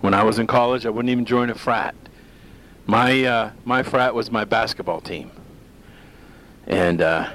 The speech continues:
my basketball brothers. And friends. If you're a friend or you're a friend. Doesn't matter where you're from, what your religion is. I've had friends that are Muslim and Jewish.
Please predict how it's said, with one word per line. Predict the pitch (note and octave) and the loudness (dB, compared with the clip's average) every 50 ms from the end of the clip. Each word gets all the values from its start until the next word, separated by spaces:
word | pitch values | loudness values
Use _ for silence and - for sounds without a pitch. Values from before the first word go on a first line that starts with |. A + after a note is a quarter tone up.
| - - | -8 -4
my | F#2+ F#2 F2 | -2 -4 0
basketball | F2 G#2+ G2+ F#2+ - - - D#2+ D#2+ D2+ D2 | 0 0 0 0 0 -4 -2 -2 -2 -2 -2
brothers. | - E2+ D#2+ D2+ - - - - - - - - - - - | -4 -6 -8 -8 -8 -10 -8 -8 -8 -8 -10 -14 -20 -12 -4
And | - A#2+ C3 D#3+ - | -2 0 0 0 2
friends. | - A3+ G#3+ F3 A2 F#2+ - - - E2 | 2 0 0 0 -2 -6 -10 -14 -12 -12
If | F#2+ - - | -12 -6 -2
you're | A#2 A#2 A#2 | -2 0 0
a | A2 | -2
friend | - B2+ C3+ D3+ D#3+ E3 E3 D#3+ | 0 0 0 2 2 0 -2 -4
or | D3 | -4
you're | B2+ B2 B2 A#2+ | 0 0 0 0
a | A2+ | 0
friend. | - - A2+ F#2+ E2 D2+ D2+ - - - - - - - - - - | -2 -4 -4 -4 -4 -8 -12 -18 -20 -20 -20 -20 -20 -20 -20 -10 -8
Doesn't | G2+ G2 G#2+ | -4 0 2
matter | A2+ A#2 A2+ A2+ | 2 4 4 4
where | A2 A#2+ A#2+ B2 | 4 4 4 4
you're | B2 B2 | 2 0
from, | - - C3+ B2+ B2+ C3 C3 C3 B2+ B2 | 0 -2 -2 0 0 0 0 -2 -2 -4
what | A2+ G#2+ G#2+ | -6 -6 -6
your | A2 G#2+ | -2 0
religion | A2 A2 A2+ A2+ A2 G#2+ A2+ A2 A2+ | 2 2 2 2 2 2 0 2 2
is. | A2+ A2+ A2 G#2+ G#2 - - - - | 2 2 0 0 -4 -8 -10 -10 -12
I've | - - - | -10 -8 -4
had | G#2 F2+ E2+ - - | -4 -4 -6 -8 -16
friends | - - - G2+ F#2+ F#2 F#2+ - - | -12 -4 0 0 0 0 0 -4 -4
that | E2 D#2+ | -6 -6
are | D#2+ D#2 | -8 -2
Muslim | - A#2+ B2 A#2+ - - B2+ A#2 A2+ A2 A2 G#2+ - - - - - - - - - - - | 2 2 2 2 0 -2 -2 0 0 -2 -4 -6 -10 -18 -20 -20 -20 -20 -20 -20 -20 -20 -14
and | - D2+ D2 D2 D2+ C#2+ - | -10 -10 -8 -8 -10 -10 -2
Jewish. | - C3 C3 C3 B2+ B2 B2 A2+ - - - - - - | 2 2 4 4 4 2 2 0 -4 -6 -6 -6 -6 -8